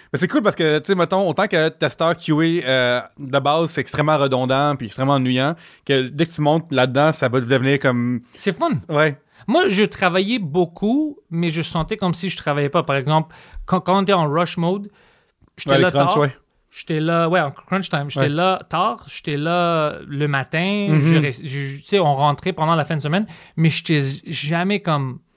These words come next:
Speaker 2: énervé ou j'étais jamais comme, « Ah, fuck, on doit rentrer. »
Speaker 1: Oui.
Speaker 2: J'étais pas comme ça, j'étais heureux.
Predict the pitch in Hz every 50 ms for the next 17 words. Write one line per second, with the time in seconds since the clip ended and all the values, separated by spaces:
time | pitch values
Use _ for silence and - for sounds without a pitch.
0 | _ _ _ _ _ _ _ _ _ _ _ _ _ _ _ _ _ _ _ _
1 | _ _ _ _ _ _ _ _ _ _ _ - 170 165 165 160 156 147 127 131
2 | 127 127 160 160 165 165 165 160 160 151 147 147 147 131 - - - 143 - -
3 | 160 151 165 160 - 135 135 113 - - 135 - 139 135 131 131 117 123 127 117
4 | - 139 135 - 151 151 151 147 135 165 - - 185 - 170 - - 180 - -
5 | 165 147 156 165 180 165